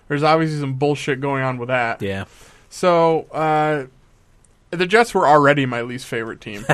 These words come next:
Speaker 2: <laughs> I hate the Jets too.
Speaker 1: Yeah,
Speaker 2: <laughs> I'm
Speaker 1: so
Speaker 2: the same
Speaker 1: that, that
Speaker 2: boat as
Speaker 1: should
Speaker 2: you.
Speaker 1: make, uh, make it fun when the Jets come to Buffalo next year. I'm
Speaker 2: Mm-hmm.
Speaker 1: definitely gonna go to that game.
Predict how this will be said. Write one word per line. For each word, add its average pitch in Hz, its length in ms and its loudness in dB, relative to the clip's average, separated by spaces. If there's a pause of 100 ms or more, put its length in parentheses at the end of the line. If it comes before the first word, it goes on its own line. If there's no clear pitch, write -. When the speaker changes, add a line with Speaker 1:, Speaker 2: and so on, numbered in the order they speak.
(400)
Speaker 2:
<laughs> - 500 -18
I 127 120 2
hate 127 180 4
the 110 60 -10
Jets 98 340 -8
too. 92 220 -6
Speaker 1:
Yeah, 123 320 -4
Speaker 2:
<laughs> - 40 -12
I'm 127 80 -4
Speaker 1:
so 131 180 2
Speaker 2:
the 135 40 0
same 139 40 -2
Speaker 1:
that, 156 240 2
that 175 160 2
Speaker 2:
boat 113 40 -2
as 110 60 -4
Speaker 1:
should 208 120 0
Speaker 2:
you. 214 60 -2
Speaker 1:
make, 196 320 0
uh, 165 400 2
make 170 220 -6
it 151 80 -2
fun 170 320 0
when 147 180 -2
the 139 140 -2
Jets 139 320 -4
come 143 200 -2
to 135 60 -6
Buffalo 135 440 -2
next 123 340 -10
year. 123 220 -8
I'm 113 80 -16
Speaker 2:
Mm-hmm. 131 180 -14
Speaker 1:
definitely 131 300 -8
gonna 131 140 -6
go 127 120 -6
to 120 60 -8
that 123 180 -8
game. 131 240 -10